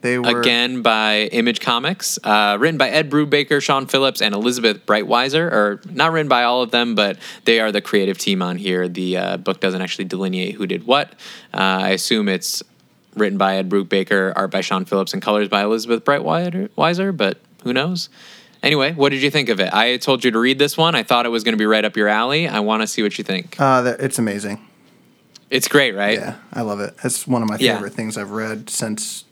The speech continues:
Speaker 1: The Vision.
Speaker 2: Ed Brubaker, uh, a legend in comics, uh, had a great Captain America run, just like Rick Remender, who wrote Seven to Eternity. Um, it's about a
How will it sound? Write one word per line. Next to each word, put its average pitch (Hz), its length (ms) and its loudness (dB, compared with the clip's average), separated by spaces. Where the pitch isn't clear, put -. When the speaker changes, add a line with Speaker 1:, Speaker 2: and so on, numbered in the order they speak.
Speaker 1:
The 107 60 -10
Vision. 107 520 -6
Speaker 2:
Ed 165 220 2
Brubaker, 170 680 2
uh, 120 260 2
a 120 100 2
legend 117 480 2
in 107 100 0
comics, 107 540 0
uh, 101 580 2
had 107 260 0
a 104 80 0
great 104 400 0
Captain 113 300 -2
America 98 360 2
run, 120 260 0
just 110 180 -4
like 98 180 0
Rick 104 140 0
Remender, 123 420 0
who 110 140 -2
wrote 95 320 0
Seven 98 260 -2
to 98 100 -6
Eternity. 110 580 -2
Um, 107 420 0
it's 139 200 0
about 143 540 2
a 131 580 2